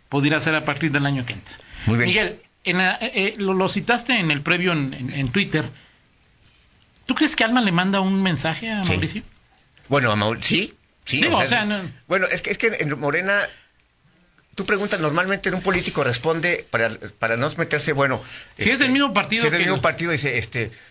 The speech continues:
Speaker 2: no, aquí en, en Moren-, aquí no hay, pasa nada, este, pero es la forma en que lo, en que lo dice, eh, Alma Alcaraz, en que dice aquí, eh, es, eh,
Speaker 1: O sea, va más
Speaker 2: inconcebible.
Speaker 1: allá del
Speaker 2: Bueno, simplemente hay que citar que pertenecen a...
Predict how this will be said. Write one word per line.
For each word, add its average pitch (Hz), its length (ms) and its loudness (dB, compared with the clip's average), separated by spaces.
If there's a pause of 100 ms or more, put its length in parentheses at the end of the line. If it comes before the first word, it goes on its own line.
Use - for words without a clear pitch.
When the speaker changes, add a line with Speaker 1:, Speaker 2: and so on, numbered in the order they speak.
Speaker 2:
no, 139 280 2
aquí 107 220 -4
en, 104 140 -6
en 98 220 -4
Moren-, 113 440 -2
aquí - 320 -6
no 123 100 0
hay, 107 100 0
pasa 98 260 -4
nada, 127 400 2
este, 90 360 -8 (540)
pero 120 640 2 (420)
es - 160 -14
la 104 100 -2
forma 147 220 -2
en 196 60 -2
que 139 120 -2
lo, 107 260 0
en 107 120 -2
que 107 120 -2
lo 101 100 0
dice, 131 640 -2 (320)
eh, - 320 -4
Alma 143 260 2
Alcaraz, 131 720 -2
en 101 160 -2
que 98 120 -4
dice 107 360 -2 (280)
aquí, 104 520 -2
eh, 95 120 -2 (360)
es, - 340 0
eh, 120 380 2
Speaker 1:
O 113 80 2
sea, 226 160 2
va 254 100 2
más 262 200 0
Speaker 2:
inconcebible. 226 280 2
Speaker 1:
allá 226 120 2
del 156 580 -4 (600)
Speaker 2:
Bueno, 160 300 -2 (240)
simplemente 208 520 -8
hay 196 40 -8
que 190 100 -8
citar 170 300 -10
que 147 100 -16
pertenecen 117 520 -8
a... 90 220 -8